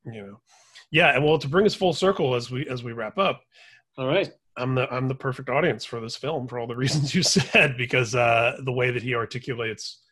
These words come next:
Speaker 1: his worldview, so to speak, uh, is
Speaker 2: That's
Speaker 1: very
Speaker 2: right.
Speaker 1: much in line with, uh, with who I am and where I'm at. So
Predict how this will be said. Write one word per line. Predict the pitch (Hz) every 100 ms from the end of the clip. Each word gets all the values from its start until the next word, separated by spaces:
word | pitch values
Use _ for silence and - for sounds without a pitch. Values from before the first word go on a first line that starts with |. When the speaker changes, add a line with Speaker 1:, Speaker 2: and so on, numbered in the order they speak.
| _ _ _ _ _ _ _
Speaker 1:
his | 113 113 101
worldview, | 110 117 117 107 110 131 117
so | - 107
to | 101
speak, | - 110 104 - _ -
uh, | 123
is | 107
Speaker 2:
That's | 107
Speaker 1:
very | 117 113
Speaker 2:
right. |
Speaker 1:
much | 117 113
in | 113 104
line | 110 110 110
with, | 104 -
uh, | 127 110 - -
with | 113 -
who | 120
I | 117
am | 110 110
and | 110
where | 110 120
I'm | 117
at. | 113 -
So | - - -